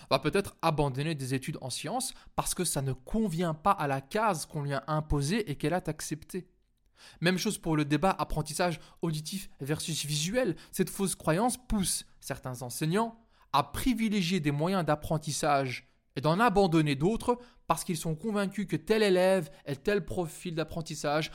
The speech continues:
tandis que tel autre est un autre profil, ce qui sera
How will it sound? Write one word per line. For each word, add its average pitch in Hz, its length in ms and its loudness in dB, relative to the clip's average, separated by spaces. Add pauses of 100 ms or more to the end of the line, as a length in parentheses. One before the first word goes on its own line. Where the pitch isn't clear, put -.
(120)
tandis 156 320 0
que 147 100 2
tel 170 260 4
autre 175 220 2 (140)
est 156 120 -6
un 143 140 2
autre 143 240 -8
profil, 123 520 -8 (280)
ce - 180 -4
qui - 160 -6
sera 147 380 2